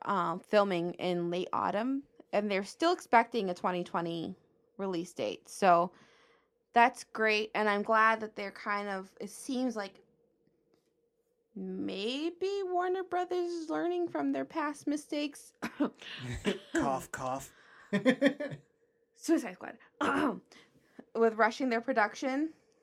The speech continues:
Speaker 1: <laughs> But, and, and, and everything D C. But maybe they're learning. Maybe. Maybe. Fingers crossed. But at the same time, Ezra Miller,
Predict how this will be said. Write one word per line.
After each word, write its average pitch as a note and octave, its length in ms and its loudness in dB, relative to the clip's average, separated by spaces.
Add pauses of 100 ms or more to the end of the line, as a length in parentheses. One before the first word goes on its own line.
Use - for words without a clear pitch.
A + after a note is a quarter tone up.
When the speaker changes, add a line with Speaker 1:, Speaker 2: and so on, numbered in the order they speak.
(200)
Speaker 1:
<laughs> E4 80 2 (2750)
But, B3+ 420 6 (600)
and, G#3+ 240 -4
and, G3 280 -10
and G3 340 -12
everything F#3+ 600 -8
D F#3+ 140 -10
C. G#3 340 -12 (220)
But G#3+ 120 2
maybe A#3 180 4
they're C4+ 220 4
learning. A#3 460 -2 (540)
Maybe. G3+ 420 0 (440)
Maybe. F3 320 -10 (540)
Fingers B3+ 280 0
crossed. - 380 0 (480)
But D4+ 100 10
at D4+ 80 6
the D4+ 100 2
same C4+ 220 6
time, A#3+ 400 6 (580)
Ezra A3+ 260 6
Miller, A#3+ 480 2